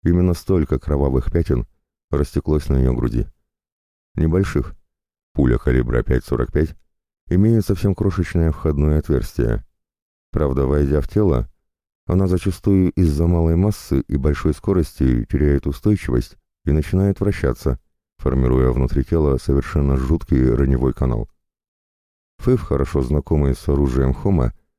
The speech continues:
именно об этом подумал в первую очередь. А мгновением позже, сопоставив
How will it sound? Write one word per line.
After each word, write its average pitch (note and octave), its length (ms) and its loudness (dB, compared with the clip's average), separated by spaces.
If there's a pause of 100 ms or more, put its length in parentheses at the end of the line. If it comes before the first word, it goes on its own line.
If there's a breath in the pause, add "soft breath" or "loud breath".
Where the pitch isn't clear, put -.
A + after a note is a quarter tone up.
(420)
именно F#2+ 320 2
об G2 120 -2
этом C#2+ 220 0
подумал D#2 420 2
в - 80 -6
первую B1+ 400 0
очередь. A#1 440 -4 (840)
А C2+ 80 -2
мгновением C2 760 2
позже, B1 520 -2 (320)
сопоставив C#2+ 800 -2